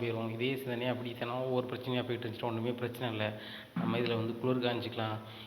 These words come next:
இந்த கேப்ல வந்து நம்ம வேற ஹனிமூன் போயிட்டு வந்துடலாம்," அப்படின்னு நினைச்சிட்டு இருக்காங்க. இப்படி இருக்கும்போது <clears throat> பாண்டியன் கேக்குறாரு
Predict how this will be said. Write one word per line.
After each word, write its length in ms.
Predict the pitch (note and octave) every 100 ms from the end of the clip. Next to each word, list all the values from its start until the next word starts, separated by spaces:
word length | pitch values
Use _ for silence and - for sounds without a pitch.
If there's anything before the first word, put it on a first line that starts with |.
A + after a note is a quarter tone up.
| - C3+
இந்த 120 | C#3
கேப்ல 320 | C#3 C#3 C3+
வந்து 220 | C3+ B2+
நம்ம 180 | C3+ A#2
வேற 220 | A#2 A#2+
ஹனிமூன் 400 | A2+ A#2 A#2+ A#2+
போயிட்டு 220 | A#2+ A#2
வந்துடலாம்," 280 | A2+ A2 G#2+
அப்படின்னு 240 | G#2+ A2 A2
நினைச்சிட்டு 280 | A2 -
இருக்காங்க. 380 | A2+ G#2 G#2+ C#3+ - - - - - -
இப்படி 180 | D#3+ E3
இருக்கும்போது 760 | C#3+ C3+ A#2+ A#2+ B2+ A2+ - - -
<clears throat> 1040 | - - - - - - - - - - -
பாண்டியன் 280 | B2+ B2+ B2+
கேக்குறாரு 680 | A2+ A2 A2+ G#2 G2+ G#2